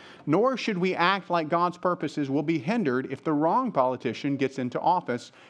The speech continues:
as if God is small and pathetic, because he's not small and he's not pathetic. Nor do we want to act like our politician will bring heaven on earth, even if he or she promises to bring heaven on earth, because basically they all do.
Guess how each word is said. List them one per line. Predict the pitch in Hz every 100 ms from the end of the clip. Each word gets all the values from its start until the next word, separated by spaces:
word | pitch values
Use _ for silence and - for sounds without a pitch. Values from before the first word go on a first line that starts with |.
| -
as | 131 147
if | 139
God | 160 147
is | 143
small | - - 160 139 113 98 65 - -
and | 107 104
pathetic, | 104 107 87 - - _ _ _ _ _ _ _ -
because | 113 135
he's | 120 113
not | 131 131 -
small | - 92 95 98
and | 110
he's | 117 123
not | 117 123
pathetic. | 120 110 120 117 131 - _ - - -
Nor | 202 262
do | 185
we | 180
want | 170 170
to | 160
act | 175 185
like | 180 160 -
our | 131 185 269 269
politician | 240 220 214 262 262 170 156
will | 156
bring | 180 190
heaven | 147 233 165 185
on | 180 190
earth, | 226 208 117 - - - _ _ _ _ _ _ _ -
even | - 208 220
if | -
he | 240 240
or | 220 208
she | - 240
promises | 208 226 254 247 - 156 -
to | 127
bring | 127 113
heaven | 123 113
on | 113 110
earth, | 110 170 180
because | - - 190
basically | 165 131 208 269 220 196 147
they | 147 175
all | 165 165 170
do. | 240 285 147 90 -